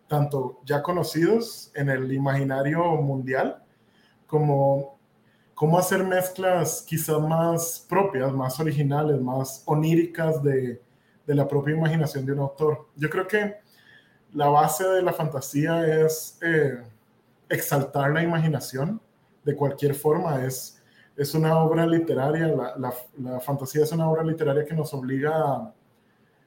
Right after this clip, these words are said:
extender la imaginación más allá de lo que podríamos haber experimentado o lo que podría experimentar alguien más. Y a la vez esto nos da un set de herramientas muy valiosas,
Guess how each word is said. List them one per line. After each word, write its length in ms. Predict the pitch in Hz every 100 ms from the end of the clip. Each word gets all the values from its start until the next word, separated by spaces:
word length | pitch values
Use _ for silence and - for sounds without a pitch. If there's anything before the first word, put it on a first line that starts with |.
| _ _ _ _ _ _ _ -
extender 580 | 151 - 170 151 156 156
la 140 | 180
imaginación 680 | 185 170 160 139 - 151 165
más 220 | 143 143
allá 320 | 160 151 165
de 340 | 170 156 139 127
lo 220 | 135 135
que 100 | 135
podríamos 640 | 135 131 135 139 151 160
haber 220 | 160 147 151
experimentado 920 | - 165 156 135 127 135 147 220 - _
o 120 | -
lo 100 | 135
que 120 | 131 135
podría 420 | 135 131 135 143
experimentar 600 | 143 - 156 143 131 135
alguien 280 | 139 147 143
más. 360 | 139 220 - _ _ _ _ _ _ _ _
Y 100 | 160
a 80 | 160
la 80 | 156
vez 220 | 156 160
esto 200 | 196 -
nos 220 | 208 175
da 420 | 156 160 165 165 - _ _ _ _ _ _ -
un 180 | 165
set 400 | 165 - 170 160
de 120 | 143 160
herramientas 760 | 156 151 139 139 143 143 156
muy 180 | 151 151
valiosas, 760 | 143 139 135 143 190 196 -